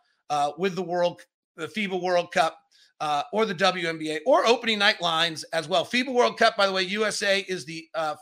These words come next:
favorite, uh, to win it, but Canada is tight on number two on that one. Um, and you can vote by the group as well if you'd like to,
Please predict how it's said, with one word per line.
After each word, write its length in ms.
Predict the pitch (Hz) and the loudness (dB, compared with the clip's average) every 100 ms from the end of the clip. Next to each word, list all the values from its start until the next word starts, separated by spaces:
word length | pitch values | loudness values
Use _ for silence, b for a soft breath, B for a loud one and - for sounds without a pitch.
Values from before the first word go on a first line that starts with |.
| - | -8
favorite, 600 | 202 240 240 165 151 - - _ _ _ _ | -2 0 0 -2 -6 -6 -18 _ _ _ _
uh, 220 | 160 156 156 | -4 -2 -2
to 120 | 160 | -6
win 200 | 180 233 | -2 0
it, 120 | 180 | 0
but 160 | 151 - | -4 -8
Canada 500 | - 220 233 196 175 | -2 -2 0 0 -2
is 300 | 165 156 - | -4 -8 -8
tight 460 | - - 208 220 170 _ - | -10 0 2 2 0 _ -10
on 180 | 165 165 | -8 -6
number 260 | 185 175 | -6 -6
two 320 | - - 240 | -8 -8 -4
on 140 | 190 156 | -4 -2
that 240 | 151 147 | -4 -6
one. 240 | 147 147 143 _ _ _ - | -8 -10 -14 _ _ _ -6
Um, 540 | 147 147 143 139 131 _ _ - | -2 0 -2 -6 -12 _ _ 2
and 200 | 175 214 | 4 4
you 80 | 208 | 0
can 160 | 180 | -2
vote 260 | 156 185 185 | -2 -4 0
by 180 | 165 156 | 0 0
the 100 | 143 | -2
group 400 | 131 185 156 - 143 | -4 -2 -2 -6 -6
as 220 | 143 131 | -6 -4
well 240 | 160 147 | -2 -2
if 120 | 127 | -6
you'd 120 | 143 127 | -10 -8
like 220 | 143 - | -8 -8
to, 200 | 131 | -14